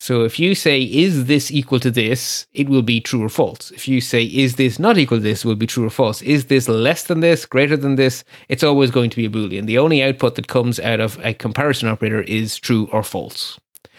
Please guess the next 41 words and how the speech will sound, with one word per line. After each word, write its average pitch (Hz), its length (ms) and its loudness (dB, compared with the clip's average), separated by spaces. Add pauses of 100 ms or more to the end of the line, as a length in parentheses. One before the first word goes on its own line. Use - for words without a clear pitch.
(480)
And 160 300 2
we 160 120 4
have 170 300 2
all 220 420 4
of 202 100 2
the 143 100 4
operators 135 480 2
you 131 120 4
would 127 240 -2
come 131 240 0 (120)
to 123 160 2
expect. - 640 -6
We 117 120 -2
have 107 220 -2
double 165 240 2
equals 208 400 2
for 135 280 2
"Is 143 200 2
this 135 200 0
equal 127 220 0
to?" 226 240 0 (600)
We 135 140 4
have, 123 500 -2 (400)
uh, 117 400 0 (260)
exclamation 139 600 0
mark 151 240 2
equal 160 240 0
to 170 200 4
or 117 100 4
bang 131 340 0
equal 143 240 2
to, 151 240 0
depending 127 380 0
on 127 100 2
which 131 140 0
side 135 120 2
of 131 60 2
the 131 80 2
Atlantic 123 400 -2
you're 127 60 -2
from, 135 460 2